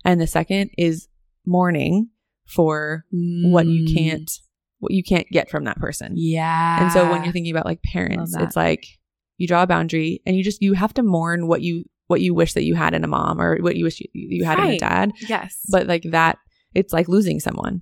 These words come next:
Speaker 1: It's
Speaker 2: Yeah.
Speaker 1: like, you got, you can't do anything about it. You can't
Speaker 2: Yeah.
Speaker 1: bring them back.
Speaker 2: Yeah.
Speaker 1: So it's a mourning of, yeah. And I was just like, "Wow, that is, is impactful."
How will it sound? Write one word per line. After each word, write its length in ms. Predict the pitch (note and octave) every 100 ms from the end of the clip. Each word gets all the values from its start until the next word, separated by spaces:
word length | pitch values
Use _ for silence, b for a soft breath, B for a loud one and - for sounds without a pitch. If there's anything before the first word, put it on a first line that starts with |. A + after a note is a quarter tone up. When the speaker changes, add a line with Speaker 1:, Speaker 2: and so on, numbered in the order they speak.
| -
Speaker 1:
It's 180 | G3 F#3
Speaker 2:
Yeah. 140 | E3+
Speaker 1:
like, 160 | D#3+ - _ _ _ _
you 140 | F3 F#3+
got, 160 | G#3+ _ _ -
you 100 | G#3
can't 160 | A3+
do 100 | F3
anything 180 | G3 F3+
about 180 | D3+ D#3+
it. 160 | F3+ -
You 80 | F#3
can't 120 | G#3
Speaker 2:
Yeah. 40 | F#3+
Speaker 1:
bring 120 | E3
them 80 | C#3
back. 320 | D#3+ F3+ - -
Speaker 2:
Yeah. 220 | G3+ A#3 - _
Speaker 1:
So 160 | - F3+
it's 100 | F3
a 60 |
mourning 580 | E3+ E3+ E3+ E3+ D#3+ D3
of, 400 | - - E2 D#3+ -
yeah. 240 | B3 G3+ D#3 -
And 100 | F#3
I 80 | F#3+
was 80 | F#3+
just 160 | F#3 F3+
like, 140 | E3+
"Wow, 400 | A3 E3 - F3 _ _ _ _ _ _ _ _ _ -
that 300 | G3+ A3 - _
is, 240 | G3+ F#3+ - -
is 140 | F3
impactful." 600 | D#3+ E3 - - -